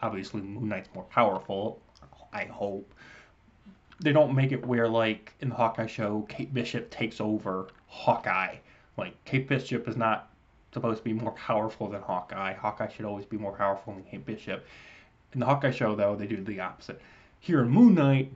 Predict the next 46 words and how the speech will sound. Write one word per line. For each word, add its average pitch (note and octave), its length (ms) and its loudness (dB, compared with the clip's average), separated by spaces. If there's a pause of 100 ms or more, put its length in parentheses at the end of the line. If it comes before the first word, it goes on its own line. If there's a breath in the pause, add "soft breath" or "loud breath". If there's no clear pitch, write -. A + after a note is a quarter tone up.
Moon C#3+ 220 8
Knight B2 300 2
is A2+ 440 2 (360)
Moon C3+ 280 10
Knight, A2 280 -2
and A2 100 0
Moon A#2+ 180 4
Knight A2+ 260 -2
is A2+ 180 0
the A2 60 -6
more G#2 140 -4
powerful G#2+ 500 0
one. F#2+ 280 -6 (720 soft breath)
Now, A2+ 380 0 (640)
Mark's C3+ 320 2
wife A#2 280 2
being G#2+ 160 -4
an G#2 80 -6
avatar A2 440 -2
and G2+ 80 -6
helping A#2 260 -4
the G2+ 60 -12
final G2+ 200 -8
battle G#2 400 -4 (100)
does A2 220 -2
help. - 400 -6
She - 140 -10
does A2 220 0
help - 240 -4
out, F#2+ 320 -2 (560 loud breath)
and G2 360 -6
having G#2+ 280 -2
that G2 280 -2
extra - 340 -8
power G#2 380 0
boost G2 380 -10
to - 80 -12
defeat G2+ 320 -10
the G2 60 -12
bad G2 200 -2
guy F#2+ 220 -6 (480)
was A#2+ 240 -2
essential G2 580 -10
and A2 180 -6
very F#2+ 200 -6
helpful. B2 500 -2